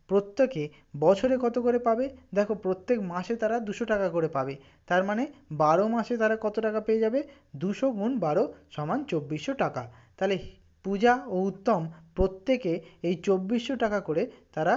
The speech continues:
হিসেব রাখার জন্য পেয়ে যাবে। তাহলে লাভের বাকি অংশ কত টাকা হয়ে যাচ্ছে? মোট লাভ হয়েছিল ছ হাজার নশো ষাট টাকা। সেখান থেকে কারবার চালানোর মোট খরচ এবং পূজা ও উত্তমের হিসাব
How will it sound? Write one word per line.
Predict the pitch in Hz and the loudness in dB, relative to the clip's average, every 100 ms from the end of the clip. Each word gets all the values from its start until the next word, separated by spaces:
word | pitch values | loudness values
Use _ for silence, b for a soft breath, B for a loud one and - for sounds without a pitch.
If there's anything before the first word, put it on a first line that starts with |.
| 277 - _ - | 0 -10 _ -4
হিসেব | 196 277 220 | 2 2 2
রাখার | 185 170 156 | -2 -4 -6
জন্য | 180 262 | -4 -2
পেয়ে | 226 143 | -2 -2
যাবে। | 131 123 120 b b | -2 -6 -12 b b
তাহলে | 190 214 180 | 2 4 4
লাভের | 160 202 208 B - 165 | 6 6 4 B -4 0
বাকি | 165 240 233 | 2 4 4
অংশ | 220 233 240 | 4 0 -2
কত | 214 220 | -2 0
টাকা | 214 220 220 - _ _ _ 202 | 2 0 -2 -12 _ _ _ 2
হয়ে | 214 | 4
যাচ্ছে? | 214 214 262 302 B B - | 4 2 -2 -2 B B 0
মোট | 214 277 233 | 2 4 4
লাভ | 208 196 | 4 2
হয়েছিল | 208 220 220 214 | 0 0 -2 -2
ছ | 165 160 | -2 0
হাজার | 185 202 185 | 2 0 -2
নশো | 175 - 190 | -4 -6 -4
ষাট | 156 151 - | -4 -2 -2
টাকা। | - 240 B B _ - | -2 -4 B B _ -2
সেখান | 202 302 262 | -2 0 -2
থেকে | 208 151 143 143 B - | -2 -4 -6 -10 B 0
কারবার | 165 170 208 202 | 2 4 2 2
চালানোর | 202 202 214 202 | 0 0 -2 -2
মোট | 190 202 - | -4 -4 0
খরচ | 196 247 254 B B - | 2 2 -2 B B -2
এবং | 214 190 147 B B _ _ | 2 2 0 B B _ _
পূজা | 175 196 233 247 254 190 | -4 2 4 2 0 -2
ও | 185 | 0
উত্তমের | 185 - 220 208 156 156 - _ _ _ _ _ - _ _ _ _ _ _ - | -2 -2 0 0 -2 -6 -18 _ _ _ _ _ -20 _ _ _ _ _ _ -4
হিসাব | 196 240 | 0 2